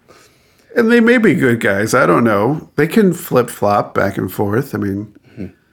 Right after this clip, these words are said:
Speaker 1: sometimes bad guys have to partner with the good guys in order for them to survive in some ways. And I think that's what's interesting about this is it, it complicates things and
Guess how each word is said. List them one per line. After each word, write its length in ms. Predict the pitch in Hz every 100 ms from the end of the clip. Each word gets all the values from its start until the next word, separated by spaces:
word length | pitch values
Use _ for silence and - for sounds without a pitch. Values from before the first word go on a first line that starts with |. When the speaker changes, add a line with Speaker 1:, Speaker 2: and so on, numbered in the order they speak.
| _ _ _ _
Speaker 1:
sometimes 720 | - - 143 131 156 139 131
bad 260 | 131 123 127
guys 280 | 123 123
have 280 | - 123 123
to 100 | -
partner 560 | 120 - - 117 110 113
with 200 | 113 104
the 80 | 113
good 240 | 113 110
guys 280 | 110 107 117
in 80 | 117
order 240 | 107 104
for 220 | 101 113
them 220 | 104 104 104
to 120 | -
survive 640 | - 110 101 98 90 107
in 140 | 117 107
some 260 | - 104
ways. 440 | 107 107 117 - - _ _ _ _ _ _ _ _ _ _ _ _ _ _ _ _ _ _ -
And 160 | 170 -
I 120 | 160
think 240 | 160 185
that's 240 | - 139 -
what's 180 | 143 151
interesting 440 | 147 147 - 139
about 280 | 120 123 139
this 200 | 123 -
is 160 | 117
it, 260 | 139 - -
it 240 | 123 120 _ _
complicates 760 | - 120 135 123 117 110 117 -
things 460 | 120 113 131 135
and 280 | 113 107 110